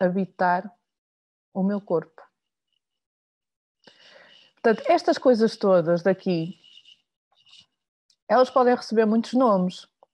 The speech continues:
Quando, quando uma pessoa recebe um diagnóstico de autismo,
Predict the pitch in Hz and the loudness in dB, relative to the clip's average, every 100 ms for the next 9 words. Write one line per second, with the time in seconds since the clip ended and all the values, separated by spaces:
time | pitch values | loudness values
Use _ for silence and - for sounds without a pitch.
0 | _ _ _ _ _ _ - _ - 190 | _ _ _ _ _ _ -20 _ -2 0
1 | 170 175 170 170 165 170 165 - - _ | 0 0 0 0 -2 -6 -8 -12 -20 _
2 | _ _ _ _ - 214 240 247 - 175 | _ _ _ _ -4 0 2 0 0 -2
3 | 160 - 185 175 175 175 175 151 147 - | -2 0 2 2 -2 -2 -2 -4 -4 -10
4 | - 170 160 - 147 156 170 | -6 -4 -4 -6 -10 -10 -16